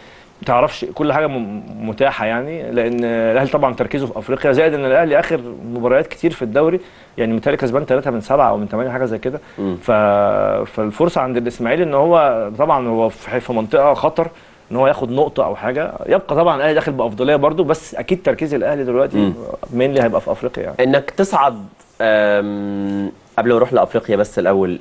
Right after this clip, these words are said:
Speaker 2: آه، بيراميدز السنة دي هو المتصدر، لسه الأهلي ليه ماتشات، الزمالك ليه ماتشات، الدوري لم يكتمل. بيراميدز السنة دي ممكن ياخد الدوري؟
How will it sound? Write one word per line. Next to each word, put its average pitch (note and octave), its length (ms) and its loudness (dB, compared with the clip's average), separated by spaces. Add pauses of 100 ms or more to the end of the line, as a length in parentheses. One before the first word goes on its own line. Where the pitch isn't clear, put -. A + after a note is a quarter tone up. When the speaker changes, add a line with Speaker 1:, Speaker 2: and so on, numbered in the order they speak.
Speaker 2:
آه، F2+ 600 2 (180)
بيراميدز C#3+ 640 0
السنة A#2 380 0
دي F#2 300 -4
هو G#2 140 0
المتصدر، G2 640 -2 (120)
لسه G2+ 240 -2
الأهلي G2+ 260 0
ليه G2 100 -2
ماتشات، G2 460 0
الزمالك F#2 440 0
ليه G2+ 80 -2
ماتشات، G2 380 -2
الدوري G2 380 2
لم G2 180 0
يكتمل. F#2 500 -2 (360)
بيراميدز E3 320 4
السنة B2 300 0
دي C#3+ 100 -2
ممكن C#3 220 -4
ياخد B2+ 200 -2
الدوري؟ B2+ 320 -4